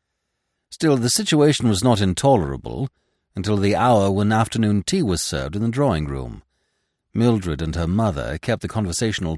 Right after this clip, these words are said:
pot boiling with a profusion of genteel commonplaces, and I bore it, as one can bear mild purgatories when one is in sight of heaven. I looked up at my sweetheart in the ebony frame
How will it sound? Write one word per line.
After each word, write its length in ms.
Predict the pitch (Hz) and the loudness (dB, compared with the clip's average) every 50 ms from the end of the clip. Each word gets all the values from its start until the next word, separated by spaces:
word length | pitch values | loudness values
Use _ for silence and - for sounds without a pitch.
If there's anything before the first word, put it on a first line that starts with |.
| - - | -8 -6
pot 220 | - 131 123 - _ - | -4 -4 -4 -4 _ -6
boiling 500 | 78 73 69 64 113 - 71 98 143 - _ _ _ _ _ _ _ | -6 -4 -4 -6 -8 -8 -8 -8 -10 -10 _ _ _ _ _ _ _
with 120 | 131 131 | -2 -2
a 60 | 139 | 0
profusion 540 | - 151 131 - - 240 247 226 180 190 196 | 0 0 -2 2 2 4 4 4 4 4 4
of 140 | 196 180 147 | 2 2 4
genteel 640 | 131 160 185 196 196 190 - - 170 165 165 165 151 | 4 4 4 4 2 0 0 2 4 4 4 4 4
commonplaces, 1040 | - 147 131 104 92 87 80 - 87 73 65 - - 60 55 50 50 50 - - - - _ _ _ _ _ _ _ _ _ _ - | 4 4 4 4 4 2 0 -2 -4 -4 -4 -6 -8 -10 -12 -12 -14 -16 -16 -18 -18 -18 _ _ _ _ _ _ _ _ _ _ -10
and 240 | 90 90 87 85 | -8 -6 -6 -4
I 160 | 90 87 92 92 | -2 -2 -2 -4
bore 400 | 80 73 69 80 82 78 60 52 | -6 -6 -6 -4 -4 -4 -6 -8
it, 200 | 57 - - - _ _ _ _ _ _ _ _ _ _ | -10 -12 -14 -18 _ _ _ _ _ _ _ _ _ _
as 120 | 80 80 | -10 -6
one 180 | 78 85 87 85 | -4 -2 -2 -2
can 220 | - 92 87 87 | -2 -2 -2 -2
bear 420 | 82 98 104 98 90 82 73 69 69 | -2 0 0 0 0 0 -2 -2 -4
mild 480 | 73 80 87 87 82 78 73 73 69 - | -4 -2 -2 -2 -2 -2 -2 -4 -6 -8
purgatories 840 | - 107 95 87 69 65 64 - - 64 57 62 73 85 104 107 92 | -6 -4 -4 -4 -6 -8 -10 -12 -14 -14 -12 -10 -10 -10 -10 -10 -10
when 200 | 78 69 71 73 | -10 -8 -8 -6
one 160 | 76 82 80 | -6 -6 -6
is 140 | 76 69 73 | -6 -6 -8
in 140 | 76 76 69 | -8 -8 -8
sight 280 | - - 87 82 78 | -6 -6 -6 -6 -6
of 140 | 78 71 - | -8 -10 -8
heaven. 400 | - 95 92 76 65 - - 120 - _ _ _ _ _ _ _ _ _ _ _ _ _ _ _ _ _ _ _ _ _ _ | -8 -8 -8 -8 -10 -12 -14 -14 -16 _ _ _ _ _ _ _ _ _ _ _ _ _ _ _ _ _ _ _ _ _ _
I 100 | - 117 | 0 2
looked 220 | 135 147 143 - 165 | 2 2 4 4 2
up 120 | 151 135 | 2 2
at 60 | 135 | 2
my 160 | 135 143 139 131 | 2 2 2 2
sweetheart 600 | - - 151 147 139 117 117 120 110 110 107 117 | 2 2 2 2 2 2 2 2 2 2 2 2
in 100 | 113 113 | 0 0
the 120 | 117 113 | 0 0
ebony 300 | 117 113 123 120 123 117 | 0 0 0 0 0 -2
frame 560 | 110 - - 113 110 104 92 87 87 85 82 | -2 -4 -4 -4 -2 -2 -2 -2 -4 -6 -8